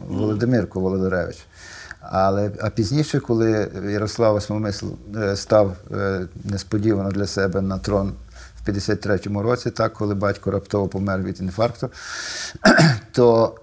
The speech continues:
Speaker 2: е, він, е, е, міг вже змінити, і, і, е, власне, змінилась тоді, висвятився єпископ оцей Кузьма,
Speaker 1: Кузьма.
Speaker 2: Ко-, Косма.
Speaker 1: Мгм.
Speaker 2: І, відповідно, тоді могла змінитися різко вся та концепція,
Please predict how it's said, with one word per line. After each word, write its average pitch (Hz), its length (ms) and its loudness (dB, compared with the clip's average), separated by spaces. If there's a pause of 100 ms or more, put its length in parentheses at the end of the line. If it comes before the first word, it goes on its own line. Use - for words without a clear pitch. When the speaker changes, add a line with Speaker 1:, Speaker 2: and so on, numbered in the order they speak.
Speaker 2:
е, 117 220 4
він, 127 400 2
е, 113 320 4 (600)
е, 104 160 -2
міг 123 340 -2
вже 113 400 4 (120)
змінити, 113 760 2 (120)
і, 104 80 -2 (200)
і, 113 180 2
е, 98 80 -2 (380)
власне, 110 340 2
змінилась 113 540 2
тоді, 107 380 2
висвятився 104 840 2 (460)
єпископ 104 680 0
оцей 95 280 -2
Кузьма, 117 560 2
Speaker 1:
Кузьма. 107 260 0
Speaker 2:
Ко-, 113 60 -4
Косма. 123 380 2
Speaker 1:
Мгм. 139 160 0 (840)
Speaker 2:
І, 120 120 2
відповідно, 143 720 4
тоді 143 320 2
могла 131 400 6
змінитися 123 600 2
різко 117 640 4
вся 104 220 2
та 104 220 4
концепція, 101 840 0